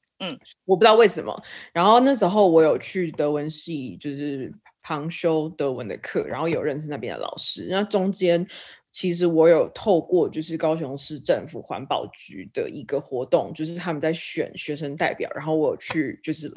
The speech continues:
Speaker 2: 来德国这边参加活动。然后还有一年我有就是暑假来柏林，呃，参-，参加那个歌德的德文班，就是学德文。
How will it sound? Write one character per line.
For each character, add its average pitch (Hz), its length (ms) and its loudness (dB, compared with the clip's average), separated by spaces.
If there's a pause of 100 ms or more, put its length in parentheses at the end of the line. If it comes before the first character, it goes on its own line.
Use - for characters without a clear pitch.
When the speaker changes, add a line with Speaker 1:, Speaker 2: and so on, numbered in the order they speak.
Speaker 2:
来 131 220 -2
德 143 180 -2
国 147 100 -4
这 147 120 -6
边 147 100 -8
参 123 220 -12
加 123 180 -8
活 - 340 -12
动。 - 140 2 (480)
然 170 80 2
后 233 320 10
还 214 180 6
有 185 140 8
一 202 120 2
年 147 500 -2
我 156 120 4
有 151 320 6
就 156 140 -12
是 147 540 -4
暑 - 260 -10
假 156 300 4
来 110 320 -2 (100)
柏 135 220 -2
林， 110 180 -6 (480)
呃， 143 160 -6
参-， 160 420 -4
参 180 280 -4
加 160 180 0
那 170 120 -2
个 147 120 0
歌 156 300 -2
德 95 400 -2
的 98 320 -4 (360)
德 147 160 0
文 143 400 -6 (120)
班， 139 320 0
就 156 100 -10
是 147 160 -4
学 156 260 -8
德 104 200 -2
文。 - 280 -6